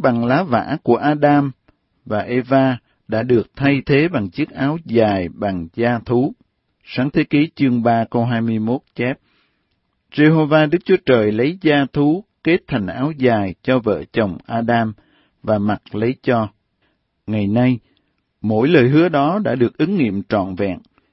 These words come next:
nhờ Chúa Cứu Thế Giêsu. Chúng ta được tha thứ, được hòa lại cùng Đức Chúa Trời. Đồng thời, chúng ta được Đức Thánh Linh tái tạo một đời sống mới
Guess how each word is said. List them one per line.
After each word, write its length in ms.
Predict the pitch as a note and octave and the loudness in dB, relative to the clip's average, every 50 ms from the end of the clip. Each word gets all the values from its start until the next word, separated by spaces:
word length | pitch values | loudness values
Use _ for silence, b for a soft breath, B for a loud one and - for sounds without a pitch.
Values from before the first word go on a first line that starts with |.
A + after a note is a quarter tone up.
| _ _ _ - | _ _ _ -8
nhờ 300 | A2+ A#2 A#2 A2 G#2 G2 - _ | -4 -2 0 0 0 -2 -4 _
Chúa 260 | - A#2+ B2 C#3 D#3+ | 0 2 2 2 0
Cứu 200 | - - D3+ C#3+ | 0 -2 -4 -4
Thế 200 | B2+ D3+ C#3+ C#3+ C#3+ | -2 -2 -4 -4 -2
Giêsu. 520 | C3 C3 A#2+ A2 - - A#2 A2+ A2 G2+ _ _ _ _ _ _ _ _ _ _ _ _ _ | -2 -2 -2 -2 -2 -2 -2 -2 -2 -4 _ _ _ _ _ _ _ _ _ _ _ _ _
Chúng 140 | - D3+ E3+ | -8 -6 -2
ta 120 | - D#3+ | -2 -2
được 220 | D3+ C#3 A2+ - _ | 0 0 -2 -4 _
tha 260 | - C3 C#3 C#3 C3+ | -6 -2 -2 -2 -2
thứ, 320 | - - C3+ C#3 D3 F3 A#3 _ _ _ _ _ _ _ _ _ - | -2 0 0 0 0 0 -4 _ _ _ _ _ _ _ _ _ -2
được 200 | A#2+ A#2 G#2+ - | -2 -2 -2 -2
hòa 360 | G#2+ G2+ A#2 A2+ A2 G#2+ G2+ | -6 -4 -2 -2 0 0 -2
lại 280 | G2 G2 F2+ E2 G2 - | -2 -4 -4 -6 -8 -4
cùng 200 | - B2 G#2+ G2+ | -2 -2 -2 0
Đức 100 | F#2+ A#2+ - - | -2 -6 -4 -4
Chúa 120 | - D3 - - | -4 -4 -2 0
Trời. 260 | C3 A2+ G#2 F2 D2+ _ _ _ _ _ _ _ _ _ _ _ - | 0 0 0 -2 -6 _ _ _ _ _ _ _ _ _ _ _ -4
Đồng 200 | C3 B2 A#2 A2+ | -2 -2 -2 -2
thời, 320 | - - B2+ A2 G#2+ G2+ F2+ _ _ _ _ _ _ _ _ _ _ | -2 -2 -2 -2 -2 -4 -6 _ _ _ _ _ _ _ _ _ _
chúng 120 | - D#3 F3+ | -8 -6 -2
ta 140 | - D#3+ D#3 | -2 -2 0
được 240 | D3 C3 A2+ - | 2 0 0 0
Đức 180 | C3 E3 E3+ - | -2 -6 -6 -4
Thánh 140 | - F3 E3+ | -4 -4 -2
Linh 260 | D#3+ D#3+ D3 D3 C#3+ | -2 -2 -2 -4 -6
tái 320 | - - C#3+ C3+ D3 F3 G3 - | -4 -2 0 0 0 -2 -4 -4
tạo 240 | - A2+ G2+ F#2+ G2 | -4 -4 -4 -4 -6
một 260 | F2 G#2+ G#2+ G2+ - | -8 -8 -8 -8 -6
đời 220 | C3 A#2+ A2+ G2+ F2+ E2+ | -4 -2 -2 -2 -2 -4
sống 300 | - - B2 D3 E3+ D#3+ | -4 -4 -4 -2 0 0
mới 280 | C#3+ C#3 D3 E3 G3+ | 0 0 0 -2 -6